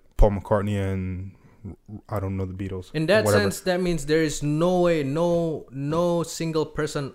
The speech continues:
Speaker 2: on earth is his. Like, is, is only one person. Like,
Speaker 1: No.
Speaker 2: 'cause, like, if we're talking about, oh, LeBron is the biggest basketball, but he has, like, a
Speaker 1: No, no,
Speaker 2: trainer,
Speaker 1: no.
Speaker 2: he has coach.
Speaker 1: Yeah, yeah,
Speaker 2: Logan
Speaker 1: but thing is,
Speaker 2: Paul
Speaker 1: thing
Speaker 2: has,
Speaker 1: is,
Speaker 2: like, a whole
Speaker 1: no, no,
Speaker 2: team
Speaker 1: but thing,
Speaker 2: behind it.
Speaker 1: thing, difference between,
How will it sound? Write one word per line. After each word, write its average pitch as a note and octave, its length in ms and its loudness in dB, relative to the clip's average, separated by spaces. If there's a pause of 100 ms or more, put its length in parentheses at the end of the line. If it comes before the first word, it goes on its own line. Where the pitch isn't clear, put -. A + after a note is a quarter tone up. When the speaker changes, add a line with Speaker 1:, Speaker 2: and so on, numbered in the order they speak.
Speaker 2:
on C3+ 220 -6
earth B2+ 320 -6 (520)
is C3 180 -8
his. A#2+ 260 -6 (480)
Like, C3+ 240 -2
is, B2 200 -6
is A#2+ 200 -10
only B2+ 220 -6
one A#2+ 240 -6
person. A2 400 -10 (240)
Like, B2+ 120 2
Speaker 1:
No. D#3+ 40 4
Speaker 2:
'cause, D#3+ 160 4
like, D3+ 200 2
if D3+ 120 -2
we're F3 120 0
talking E3 300 2
about, C3+ 300 -2
oh, D3 280 0
LeBron D3+ 720 -2
is B2+ 220 -8
the B2+ 80 -8
biggest C#3+ 320 -6
basketball, C3 540 -8
but A#2 60 -12
he C#3 140 -6
has, C#3 260 -4
like, A2 160 -8
a A2+ 40 -10
Speaker 1:
No, - 40 -14 (140)
no, A2+ 60 10
Speaker 2:
trainer, A2+ 200 10
Speaker 1:
no. G#2+ 60 6
Speaker 2:
he C3+ 60 2
has C3+ 180 -4
coach. D#3 480 -4 (180)
Speaker 1:
Yeah, A#2 120 6
yeah, A#2+ 120 8
Speaker 2:
Logan G3+ 180 8
Speaker 1:
but G3 60 2
thing C3+ 180 10
is, C#3 80 8
Speaker 2:
Paul D3 80 2
Speaker 1:
thing C#3 160 8
Speaker 2:
has, - 20 6
Speaker 1:
is, C#3 180 6
Speaker 2:
like, A2+ 140 -2
a G#2 80 -8
whole - 180 2
Speaker 1:
no, B2 120 6
no, B2+ 60 8
Speaker 2:
team A2+ 100 6
Speaker 1:
but A2+ 100 6
thing, B2+ 100 -4
Speaker 2:
behind C3 360 2
it. F#2+ 40 -12
Speaker 1:
thing, C3 180 2
difference A#2 340 2
between, A2+ 520 2